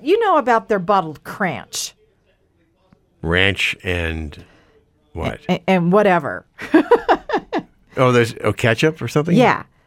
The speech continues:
Speaker 1: Yeah, so it's supposed to be kinda like a fry sauce
Speaker 2: Oh,
Speaker 1: type of
Speaker 2: okay,
Speaker 1: a thing.
Speaker 2: okay, okay.
Speaker 1: But they've added more to their dipping sauce lineup, like wasabi-oli,
Speaker 2: <laughs>
Speaker 1: which is wasabi, garlic, aioli blended together,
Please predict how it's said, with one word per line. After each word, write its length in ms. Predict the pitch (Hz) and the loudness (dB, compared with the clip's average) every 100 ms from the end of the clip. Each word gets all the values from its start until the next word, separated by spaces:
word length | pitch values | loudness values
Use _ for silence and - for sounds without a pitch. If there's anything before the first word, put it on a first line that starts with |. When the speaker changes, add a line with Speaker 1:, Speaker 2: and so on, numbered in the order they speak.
| _ | _
Speaker 1:
Yeah, 200 | 208 139 | 0 0
so 140 | - | 0
it's 80 | 208 | -4
supposed 200 | - 220 | -2 -2
to 20 | - | 0
be 80 | |
kinda 220 | 190 202 180 | -2 0 -2
like 180 | 143 | -2
a 20 | - | -6
fry 320 | - 147 135 | -2 0 0
sauce 300 | - 110 - | -2 -4 0
Speaker 2:
Oh, 100 | 208 | 2
Speaker 1:
type 140 | 160 | 4
of 60 | 143 | 4
Speaker 2:
okay, 100 | 117 73 | 2 0
Speaker 1:
a 80 | - | -2
thing. 80 | |
Speaker 2:
okay, 140 | - - | -6 -8
okay. 80 | - - | -6 -2
Speaker 1:
But 120 | 240 | 2
they've 180 | 311 277 | 2 2
added 260 | 339 415 440 | 0 2 2
more 300 | 233 220 233 | 0 0 0
to 180 | 233 190 | 0 -4
their 160 | 160 | -2
dipping 400 | 156 196 190 180 | -2 -2 -2 -2
sauce 320 | 160 180 175 170 | -2 0 -2 -2
lineup, 520 | 160 165 180 151 - | -2 0 0 0 -4
like 380 | 151 165 156 - _ _ _ _ | -2 0 0 -4 _ _ _ _
wasabi-oli, 1040 | 180 180 240 247 226 202 202 240 196 135 98 _ _ _ _ _ _ - - | -2 0 2 2 2 2 2 2 2 -2 -8 _ _ _ _ _ _ -12 -2
Speaker 2:
<laughs> 0 | 185 160 | 2 2
Speaker 1:
which 160 | 190 | 2
is 280 | 220 196 175 - _ _ _ | 2 2 -2 -12 _ _ _
wasabi, 720 | 185 185 226 233 240 233 220 | -2 0 2 2 2 0 0
garlic, 460 | 196 208 214 196 196 - | 0 2 2 0 -2 -2
aioli 500 | 175 196 226 208 175 | 0 4 4 2 0
blended 380 | 180 175 165 | -2 -2 -2
together, 560 | - 151 180 156 113 73 | -6 -2 0 0 -4 -8